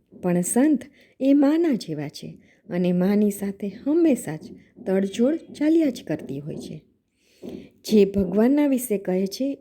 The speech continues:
એ જ સંત ખરા. સંત જે ઉપદેશ આપે એ થોડો ઘણો પણ આપણે આચરણમાં ઉતારવો જોઈએ. ભગવાનનું અધિષ્ઠાન રાખીને પ્રત્યેક કર્મ કરવું જોઈએ. જ્યાં ભગવાનનું સ્મરણ છે ત્યાં માયા નથી.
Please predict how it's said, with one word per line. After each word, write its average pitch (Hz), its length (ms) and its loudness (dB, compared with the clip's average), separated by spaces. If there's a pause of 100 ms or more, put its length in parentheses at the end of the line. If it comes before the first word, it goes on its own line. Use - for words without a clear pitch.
(120)
એ 202 180 4
જ 226 180 -4
સંત 156 320 -8
ખરા. 147 340 -12 (480)
સંત 285 340 4
જે 285 260 2
ઉપદેશ 180 520 -2
આપે 220 400 -8 (120)
એ 240 80 -2
થોડો 269 380 2 (480)
ઘણો 254 240 2
પણ 202 220 -4 (220)
આપણે 175 400 -2
આચરણમાં 190 720 0
ઉતારવો 156 440 -4
જોઈએ. 165 420 -8 (800)
ભગવાનનું 285 540 4
અધિષ્ઠાન 208 760 -2
રાખીને 202 500 -6 (380)
પ્રત્યેક 269 560 4
કર્મ 165 320 -4
કરવું 160 380 -8
જોઈએ. 165 400 -12 (480)
જ્યાં 214 260 4
ભગવાનનું 175 560 0
સ્મરણ 262 420 0
છે 285 200 -2 (240)
ત્યાં 175 180 -4
માયા 202 340 2
નથી. 247 480 -4